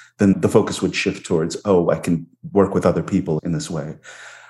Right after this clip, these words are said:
So I found human beings far more interesting than computers.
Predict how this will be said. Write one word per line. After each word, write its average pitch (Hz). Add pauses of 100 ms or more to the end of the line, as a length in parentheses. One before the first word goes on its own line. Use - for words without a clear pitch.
(120)
So 117
I 107
found 120
human 113
beings 92
far 98
more 90
interesting -
than 73
computers. -